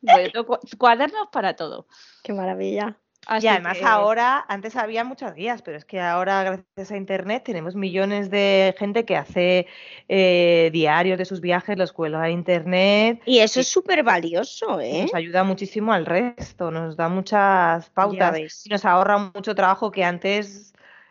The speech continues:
Speaker 3: eh, teníamos que hacerlo solamente a través del papel,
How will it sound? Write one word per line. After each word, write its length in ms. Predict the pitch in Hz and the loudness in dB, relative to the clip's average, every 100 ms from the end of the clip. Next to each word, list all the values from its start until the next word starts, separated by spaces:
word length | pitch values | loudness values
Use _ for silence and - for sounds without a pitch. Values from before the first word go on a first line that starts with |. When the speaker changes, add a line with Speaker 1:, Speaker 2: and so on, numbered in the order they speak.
| _ | _
Speaker 3:
eh, 500 | 180 170 165 160 151 151 | -6 -4 -4 -2 -4 -4
teníamos 280 | 151 156 | -4 -4
que 60 | 160 | -4
hacerlo 800 | 160 175 180 180 170 165 151 143 | -2 0 2 2 2 0 -2 -4
solamente 640 | - 170 165 151 170 170 180 | -6 -4 -2 -2 -6 -2 -2
a 60 | |
través 300 | 170 160 156 | 0 0 -2
del 160 | 151 139 | -6 -6
papel, 420 | 135 120 165 196 | -8 -6 -6 -8